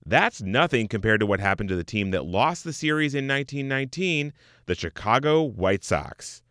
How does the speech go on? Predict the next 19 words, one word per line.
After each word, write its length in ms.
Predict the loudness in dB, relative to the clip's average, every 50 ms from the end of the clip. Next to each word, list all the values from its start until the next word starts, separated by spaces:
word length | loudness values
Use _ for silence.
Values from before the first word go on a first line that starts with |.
| _ _ _ _ _ 0
Almost 300 | 0 2 2 2 0 0
immediately 500 | 0 0 0 2 0 0 2 4 4 4
after 240 | 4 2 0 0 0
the 120 | -2 -2
final 320 | 0 0 0 0 0 -2 -4
pitch, 480 | -2 -2 -2 -2 -2 -4 -8 -14 -14 _ _ _ _ _ -20
suspicions 580 | -12 -10 -8 -2 2 2 2 4 2 -4 -2 -2
emerged 540 | 0 0 2 4 6 6 4 4 2 2 2
that 220 | 2 2 2 0
gamblers 560 | 2 2 2 2 2 0 0 0 0 -2 -2
had 120 | -6 -6 -4
paid 260 | -2 -2 -2 -2 -4
several 380 | -2 2 2 2 2 2 0
White 220 | 2 2 2 2 2
Sox 240 | 0 -2 -2 -2 -4
players 360 | -4 -2 0 0 0 -2 -4
to 180 | -6 -8 -8 -8
purposely 580 | -6 -2 -2 -2 -2 -2 -6 -6 -4 -4 -4
lose, 580 | -4 -2 0 2 2 2 2 0 -2 -4 -6 -12